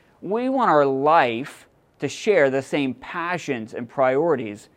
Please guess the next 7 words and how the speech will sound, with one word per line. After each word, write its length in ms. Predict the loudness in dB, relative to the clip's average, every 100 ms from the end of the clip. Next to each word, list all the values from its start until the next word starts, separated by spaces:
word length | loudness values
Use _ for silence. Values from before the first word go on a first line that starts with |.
| _ _ _
as 240 | 2 2
these 240 | 2 -6 -6
very 540 | -2 0 0 -2 -4
first 580 | -6 -2 -2 -2 -8 _ _ _ _
followers 600 | _ 6 6 2 -4 -8
of 100 | -12
Jesus, 460 | -12 -14 -20 -20